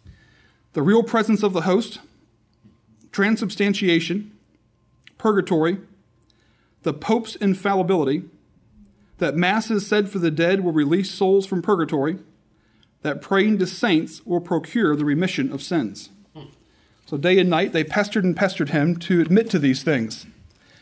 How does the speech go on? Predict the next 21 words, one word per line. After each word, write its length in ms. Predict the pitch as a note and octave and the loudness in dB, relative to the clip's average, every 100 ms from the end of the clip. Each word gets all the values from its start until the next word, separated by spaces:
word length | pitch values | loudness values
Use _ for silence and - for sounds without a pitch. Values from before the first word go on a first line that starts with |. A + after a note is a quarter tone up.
| _ - | _ -6
And 80 | D3 | -2
our 80 | |
brother 240 | D3+ G#3 G#3+ | 0 2 4
Daniel 420 | A#3 A#3+ D3 - - _ _ _ _ _ _ _ _ - _ _ _ _ - | 4 4 2 0 -14 _ _ _ _ _ _ _ _ -20 _ _ _ _ -6
had 140 | D3+ | -2
a 40 | |
response. 640 | E3 E3 - G#3 C#3 - - - _ _ _ _ _ _ _ _ _ _ - | 0 0 0 0 0 -6 -14 -20 _ _ _ _ _ _ _ _ _ _ -2
Mister 280 | G#3+ - G#3 | -2 0 2
Rimbaud 480 | A3+ A3 A3+ A#3 | 4 4 2 0
told 220 | - A3 G3 | -4 -2 0
the 80 | |
priest 420 | - - F#3+ A3 - | -2 0 0 0 -2
that 220 | F3 D#3+ | -2 0
neither 260 | G3 G#3 | 2 2
his 240 | D#3+ G#3 F3+ | 2 0 2
religion, 680 | E3+ D3+ A3 G3+ A#3+ A3+ - _ _ _ | 2 2 2 2 0 -2 -10 _ _ _
his 200 | - E3+ | -2 0
understanding, 1120 | F3+ A3+ A#3+ A3+ - B3+ B3+ A3+ C3+ C#3+ D#3+ - _ | 2 2 2 0 -2 0 2 2 2 0 -4 -12 _
nor 240 | C#3 F#3 C4 | -2 0 0
his 240 | G3+ E3 | 0 -2
conscience 680 | - - C#4 C4 B2+ A#2 - | -4 2 2 2 0 -6 -12